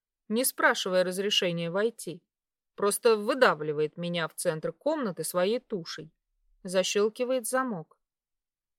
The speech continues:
Я невольно ежусь под внимательным взглядом, но не даю себе возможности расслабиться. Складываю руки на груди, смотрю на него.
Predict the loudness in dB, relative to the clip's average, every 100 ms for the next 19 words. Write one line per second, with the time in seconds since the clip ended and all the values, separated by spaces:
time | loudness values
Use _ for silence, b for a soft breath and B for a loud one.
0 | _ _ _ -4 0 2 2 2 4 2
1 | 0 2 0 0 -6 -8 -6 -4 0 -2
2 | -2 -6 -6 -6 -4 -2 -2 -4 -10 -18
3 | _ _ _ _ _ -4 -2 0 2 2
4 | 2 -2 0 2 2 2 -2 -4 -6 -4
5 | 0 0 -2 -4 -2 -2 -4 -12 -12 -18
6 | _ _ _ _ -10 4 6 6 4 4
7 | 2 0 -2 -4 -4 -4 -4 -12 -14 _
8 | _ _ -6 -2 0 0 0 -2 -4 -2
9 | -4